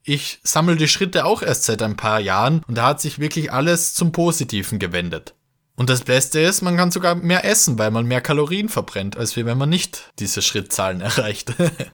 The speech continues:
Wenn du dir schwer tust, dein Schrittziel von siebentausendfünfhundert oder mehr täglich zu erreichen, dann habe ich hier ein paar Tipps für dich. Der erste Tipp ist natürlich, geh spazieren.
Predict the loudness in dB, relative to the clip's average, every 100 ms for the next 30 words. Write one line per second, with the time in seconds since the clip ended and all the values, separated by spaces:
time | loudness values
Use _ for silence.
0 | _ _ _ _ _ _ _ -2 2 4
1 | 4 2 2 2 2 0 -2 -4 -4 -8
2 | -6 -2 0 0 -2 -2 -2 0 -2 -2
3 | 0 0 0 0 0 0 -2 -2 -4 -2
4 | -2 0 2 2 -2 -4 -2 0 2 2
5 | 0 -2 -2 0 -4 -2 -2 -2 0 -2
6 | -2 -2 -2 -2 0 0 0 -4 0 0
7 | 0 -2 -2 -2 -4 -4 -6 -8 -12 -18
8 | -20 _ _ _ _ _ -2 2 2 0
9 | 0 0 0 0 0 0 0 0 -4 -12
10 | _ -2 0 0 -2 -2 -2 -2 -4 -8